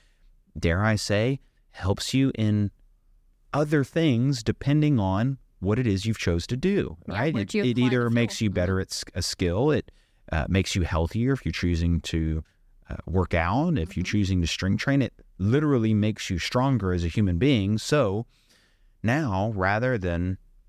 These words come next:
Speaker 1: sitting in it
Speaker 2: Yeah.
Speaker 1: and allowing that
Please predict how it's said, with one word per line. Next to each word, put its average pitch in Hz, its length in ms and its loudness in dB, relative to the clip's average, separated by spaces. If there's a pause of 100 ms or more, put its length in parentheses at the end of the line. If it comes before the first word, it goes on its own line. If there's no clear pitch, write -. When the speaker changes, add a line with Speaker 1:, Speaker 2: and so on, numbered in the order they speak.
(420)
Speaker 1:
sitting 90 380 0
in 76 120 0
it 87 160 -2 (180)
Speaker 2:
Yeah. 185 180 -2 (340)
Speaker 1:
and 80 560 0 (300)
allowing 92 800 0
that 82 280 0